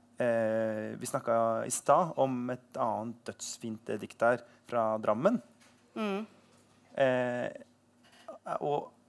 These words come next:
Speaker 1: jeg tenker at Drammen har jo ikke så høy status, kanskje. Så kanskje du kan gi litt oppreisning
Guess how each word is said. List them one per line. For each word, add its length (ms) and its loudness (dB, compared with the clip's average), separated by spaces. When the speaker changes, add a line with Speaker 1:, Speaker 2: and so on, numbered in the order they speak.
Speaker 1:
jeg 120 -2
tenker 340 0
at 100 -2
Drammen 280 2
har 80 4
jo 80 -6
ikke 80 -10
så 720 -4
høy 120 -4
status, 400 -2
kanskje. 340 8
Så 100 -12
kanskje 300 0
du 60 -8
kan 200 -2
gi 120 0
litt 260 -4
oppreisning 840 -4